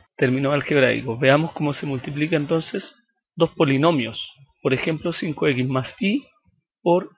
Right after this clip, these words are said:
tres x más dos i menos z. Recuerden que aunque ahí no haya operación entre medio, eso implica que hay una multiplicación. Entonces lo hacemos término a término. Multiplicamos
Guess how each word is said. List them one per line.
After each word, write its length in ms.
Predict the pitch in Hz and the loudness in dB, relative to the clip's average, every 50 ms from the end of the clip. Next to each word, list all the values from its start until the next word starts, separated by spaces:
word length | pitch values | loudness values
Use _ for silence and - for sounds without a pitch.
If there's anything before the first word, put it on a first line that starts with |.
| _ _ _ _ _ | _ _ _ _ _
tres 260 | - 139 139 - - | 0 0 0 0 0
x 240 | - 143 143 143 131 | -4 -4 -2 -2 -2
más 240 | 135 127 127 120 131 | 0 0 0 0 0
dos 260 | 180 123 - - - | -4 -6 -6 -6 -4
i 140 | - 160 165 | -2 -2 0
menos 280 | 165 151 151 147 147 - | 0 0 -2 -2 -4 -2
z. 300 | - - 127 - - - - _ - - _ _ _ - | 0 -2 -2 -2 -4 -18 -20 _ -20 -20 _ _ _ -12
Recuerden 500 | - 135 131 - 143 135 135 139 147 147 | -12 -10 -2 0 -2 0 0 -2 -2 -2
que 220 | - - 135 - - - | -2 -2 -2 -2 -2 -4
aunque 320 | 117 113 117 - - - | -6 -6 -6 -4 -2 0
ahí 220 | 113 120 127 127 | 2 2 2 2
no 240 | 120 110 107 107 110 | 0 0 0 0 2
haya 300 | 107 110 117 120 127 131 | 4 4 4 4 2 2
operación 600 | 135 160 143 143 143 139 - - 165 160 170 - - _ _ _ _ _ _ _ _ _ - | 4 2 2 2 2 0 -2 -2 -2 -2 -2 -4 -10 _ _ _ _ _ _ _ _ _ -6
entre 240 | 147 143 139 175 170 | -6 -6 -4 -2 -2
medio, 380 | 180 190 185 180 180 190 247 - _ _ _ _ _ _ _ - | 2 2 2 2 2 -2 -2 -6 _ _ _ _ _ _ _ 2
eso 240 | 160 170 - - 170 | 2 2 2 0 -2
implica 720 | 160 139 - - - 196 196 175 - - 135 151 226 - _ _ _ _ _ _ _ _ - | -2 -2 -2 -2 0 0 0 0 2 2 2 2 2 -4 _ _ _ _ _ _ _ _ -2
que 120 | - 143 131 | 2 4 6
hay 180 | 131 143 151 - | 6 4 2 -2
una 260 | - 202 147 131 127 | -6 -4 -2 0 0
multiplicación. 720 | 127 131 123 - 131 123 123 113 123 117 - - 123 - - - _ _ _ _ _ _ _ _ _ _ _ _ _ _ _ _ _ _ _ _ _ _ _ _ _ _ _ _ _ _ _ _ _ _ _ - - - - - _ _ - | 0 -2 -2 -2 -2 -2 0 0 0 -2 -2 -10 -12 -12 -14 -20 _ _ _ _ _ _ _ _ _ _ _ _ _ _ _ _ _ _ _ _ _ _ _ _ _ _ _ _ _ _ _ _ _ _ _ -20 -20 -20 -20 -20 _ _ -8
Entonces 460 | 131 127 123 - 147 143 - - 143 | -6 -6 -4 -2 -4 -4 -2 0 2
lo 60 | 135 | 2
hacemos 340 | 131 - - 147 135 131 - | 0 0 -2 -2 -2 -2 2
término 340 | - 165 160 165 165 160 160 | 0 2 2 2 2 2 0
a 60 | 156 | 0
término. 340 | 139 120 110 107 107 107 110 | 0 0 -2 -2 -2 -2 -2
Multiplicamos 1000 | 117 120 117 - - - 135 139 127 131 135 - 143 135 143 156 - - - | -2 -4 -4 -6 -6 -10 -8 -4 -6 -6 -2 -2 -2 -2 -2 -4 -8 -12 -20